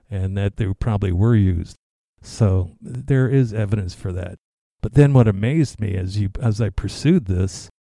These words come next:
is that wondering that, well, gee, I wonder if this measurement could use, work in other sites. You know, first,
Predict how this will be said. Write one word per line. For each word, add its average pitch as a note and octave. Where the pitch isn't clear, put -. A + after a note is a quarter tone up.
is -
that A2+
wondering A2+
that, G#2+
well, B2
gee, D#3+
I B2
wonder A2
if A2
this A2
measurement A2+
could G#2
use, G#2+
work A2+
in G#2
other G#2+
sites. -
You -
know, F#2
first, -